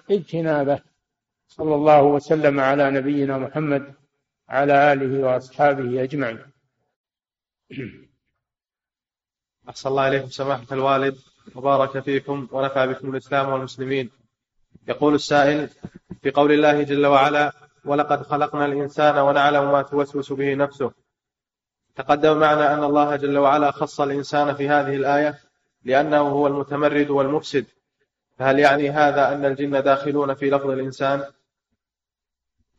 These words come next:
Speaker 1: إيه نعم، ما في شك، الإنس مكلفون مثل الإنسان، مكلفون ومأمورون باتباع الرسل. نعم.
Speaker 2: صلى الله عليكم سماحة الوالد، يقول السائل:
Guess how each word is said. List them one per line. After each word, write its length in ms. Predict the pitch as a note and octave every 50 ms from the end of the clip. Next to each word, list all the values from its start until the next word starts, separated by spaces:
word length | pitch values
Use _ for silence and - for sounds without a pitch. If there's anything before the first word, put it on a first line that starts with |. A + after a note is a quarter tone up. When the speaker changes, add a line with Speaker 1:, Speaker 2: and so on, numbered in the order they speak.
| _ F3+
Speaker 1:
إيه 120 | E3 F#3
نعم، 260 | F#3 D3 A#2+ B2 A#2+
ما 240 | B2 D3 F3 F#3 C#3
في 60 | -
شك، 160 | - C#3 - - - - - _ - A3+
الإنس 280 | B2 C#3 F#3+ - -
مكلفون 720 | G#3+ G3 - - E3 D#3+ D3 D3 C#3 D#3 D3+ C3 C3+ D3+ - - - D#3+ D3 - _ _ _ _ _ _ _ _ _
مثل 200 | F3+ D#3 C3+ E3+
الإنسان، 600 | D#3+ C#3+ C3 C3 B2+ B2+ B2 - C#3+ C3+ C#3 C3 - _ _ _ _ _ _ _ _ _ _ _ _ _ _ _ _ -
مكلفون 460 | E3 C#3+ D3 C#3+ C#3 C3+ F3+ E3+ D3+
ومأمورون 540 | C#3+ C3+ C#3 C3+ C3+ C#3+ D#3 E3 E3+ D#3+ C#3
باتباع 520 | C#3+ C#3 - - D#3 D3 D3 C#3 B2+ B2
الرسل. 420 | C3 C3 C#3+ E3 D#3 - D3 C#3+ - - _ _ _ _ _ _ _ _ _ _ _ _ _ _ _ _ _ _ _ _ _ _ _ -
نعم. 260 | D3+ C#3 B2+ A#2+ B2 - - _ _ _ _ _ _ _ _ _ _ _ _ _ _ _ _ _ _ _ _ _ _
Speaker 2:
صلى 160 | _ - D#3
الله 100 | C#3+ D3
عليكم 280 | C#3+ D3 D3 C#3+ C#3+ C#3+
سماحة 320 | C#3 - C#3+ C#3+ C#3 C#3 - D3+
الوالد، 340 | C#3+ C#3+ D3 D3+ D3 D3
يقول 280 | D3 C#3 - C#3+ C#3+ C#3
السائل: 480 | C3+ - - D3 C#3+ D3 D3+ D3+ D3